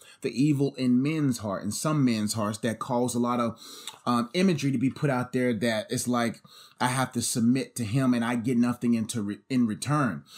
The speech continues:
And I think when you understand that submission is twofold, and to a degree, a greater level of submission by men,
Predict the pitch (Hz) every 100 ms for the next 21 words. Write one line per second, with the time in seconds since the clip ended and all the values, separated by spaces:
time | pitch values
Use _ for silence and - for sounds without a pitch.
0 | - - 123 139 160 131 135 143 156 151
1 | 147 151 143 - 143 139 139 131 120 104
2 | - 120 123 143 - 123 117 113 113 -
3 | - 208 233 - 104 104 107 104 127 117
4 | 143 127 110 143 185 160 123 113 104 147
5 | 139 131 151 156 185 139 - 117 117 -
6 | 113 110 104 110 156 160 117